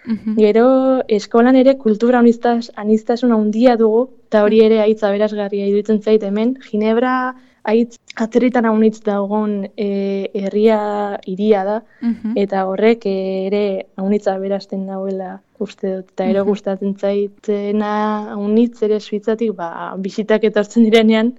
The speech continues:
Speaker 1: Mhm.
Speaker 2: hau ere iku-, ikusteko aukera izaten dutenen.
Speaker 1: Mhm.
Speaker 2: Hm.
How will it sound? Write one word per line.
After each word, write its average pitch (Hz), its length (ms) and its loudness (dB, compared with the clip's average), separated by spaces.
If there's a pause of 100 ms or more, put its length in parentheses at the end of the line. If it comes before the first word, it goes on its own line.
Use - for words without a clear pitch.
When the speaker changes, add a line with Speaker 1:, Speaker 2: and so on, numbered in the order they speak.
(140)
Speaker 1:
Mhm. 214 320 -4
Speaker 2:
hau 214 220 2
ere 196 600 -2
iku-, 208 360 0
ikusteko 202 560 -6
aukera 190 640 -2 (200)
izaten 190 460 -2
dutenen. 196 320 -2
Speaker 1:
Mhm. 226 280 -4
Speaker 2:
Hm. 214 120 0